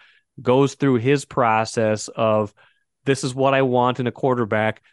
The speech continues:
Cousins does a lot of things that he, I'm sure he likes. He gave him some freedom in this offense that he hasn't had before. But ultimately, I think O'Connell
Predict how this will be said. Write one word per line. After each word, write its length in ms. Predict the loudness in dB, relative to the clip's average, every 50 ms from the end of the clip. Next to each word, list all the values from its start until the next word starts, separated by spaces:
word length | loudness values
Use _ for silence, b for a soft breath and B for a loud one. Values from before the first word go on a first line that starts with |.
| _ _ _
Cousins 360 | -2 0 0 0 0 -2 -2
does 180 | 0 0 0 0
a 60 | 0
lot 320 | -2 0 2 2 2 2
of 100 | 0 -2
things 380 | -2 0 0 0 0 -2 -2 -4
that 100 | -4 -2
he, 140 | -2 -2 -2
I'm 120 | -2 -2
sure 220 | -4 -4 -4 -2
he 140 | -2 0 0
likes. 340 | 0 2 2 2 0 0 -2
He 80 | -6 -4
gave 160 | -2 -2 -4
him 80 | -4
some 220 | -8 -10 -10 -10 -10
freedom 420 | -8 -4 -2 -2 0 0 0 0
in 120 | 0 -2 -2
this 180 | -2 -2 0
offense 360 | 2 2 2 2 0 -4 -4
that 120 | -4 -6 -6
he 60 | -2
hasn't 300 | -2 -2 -2 -2 -4 -4
had 220 | -2 0 -2 -2
before. 460 | -2 -4 -6 -4 -2 -2 0 -2 -2 b b b b b b b b _ _
But 260 | 0 0 0 0 -2 _ _ _ _ -4
ultimately, 580 | -2 -2 -2 -2 -2 0 0 0 2 2 2
I 80 | 2 0
think 220 | 0 -2 -4 -2
O'Connell 600 | -2 -4 -2 -2 -2 -2 0 0 0 -2 -2 -4